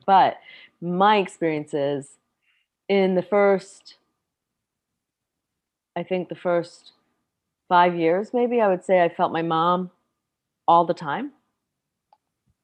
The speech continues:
And then it just kinda went to not so much. And then it was kind of, like, just less and less,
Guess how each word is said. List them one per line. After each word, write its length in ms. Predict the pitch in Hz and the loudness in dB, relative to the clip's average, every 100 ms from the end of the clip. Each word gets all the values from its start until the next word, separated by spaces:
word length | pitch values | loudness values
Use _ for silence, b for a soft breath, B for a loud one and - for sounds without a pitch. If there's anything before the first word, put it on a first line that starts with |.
| _ - | _ -4
And 140 | 185 | 0
then 120 | 180 | 0
it 120 | 180 165 | -2 -6
just 200 | 170 - | -12 -8
kinda 220 | 175 170 | -6 -4
went 180 | 156 - | -6 -8
to 100 | 165 | -8
not 200 | 151 - | -6 -8
so 120 | 170 | -8
much. 400 | 160 196 - - _ _ _ _ _ _ _ _ _ _ _ - | -6 -6 -10 -20 _ _ _ _ _ _ _ _ _ _ _ -8
And 160 | 175 | -4
then 100 | 170 | -4
it 40 | 131 | -4
was 140 | 165 | -10
kind 240 | - 170 160 | -8 -6 -6
of, 100 | 165 | -2
like, 340 | 151 147 - _ _ _ _ - | -2 -4 -10 _ _ _ _ -14
just 160 | 180 | 0
less 220 | 175 170 | 2 2
and 80 | 170 | -2
less, 260 | 165 165 | -4 -4